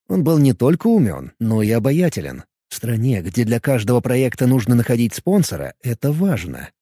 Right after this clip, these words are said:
Манис интересовался многим. Поведенческим анализом, социальными нормами, гендерными проблемами. Но если упростить все до предела, ему любопытнее всего было выяснить,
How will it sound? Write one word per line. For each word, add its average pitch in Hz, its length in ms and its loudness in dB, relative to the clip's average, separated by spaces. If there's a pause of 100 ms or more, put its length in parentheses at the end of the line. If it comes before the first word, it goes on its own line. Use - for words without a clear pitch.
(480)
Манис 180 640 4
интересовался 160 840 2
многим. 73 480 -6 (240)
Поведенческим 175 760 2
анализом, 73 580 -2 (180)
социальными 139 680 4
нормами, 107 600 2 (120)
гендерными 151 680 4
проблемами. 76 800 -4 (420)
Но 98 200 -2
если 120 560 2
упростить 131 600 -2
все - 360 -2
до 113 100 0
предела, 110 640 -2 (160)
ему 170 340 0
любопытнее 160 640 0
всего 147 360 -2
было 180 440 0
выяснить, 143 760 -2